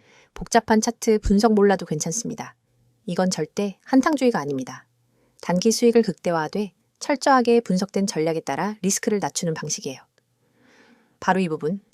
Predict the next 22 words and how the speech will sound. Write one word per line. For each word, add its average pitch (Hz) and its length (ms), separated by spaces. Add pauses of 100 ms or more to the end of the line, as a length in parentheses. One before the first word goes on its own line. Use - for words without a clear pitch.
제가 185 200
밑줄 185 340
쫙 247 240
그을게요. 147 600 (680)
단기간 214 460
수익 233 240
극대화, 160 520 (240)
이건 180 260
단순히 180 400
말만 180 300
번지르르하게 165 600
하는 170 180
게 165 80
아닙니다. 131 480 (960)
실제로 247 560
들어가고 196 380
나올 170 200
타이밍이 233 440
정확히 185 320
맞아떨어지는 151 580
게 180 80
핵심입니다. 208 640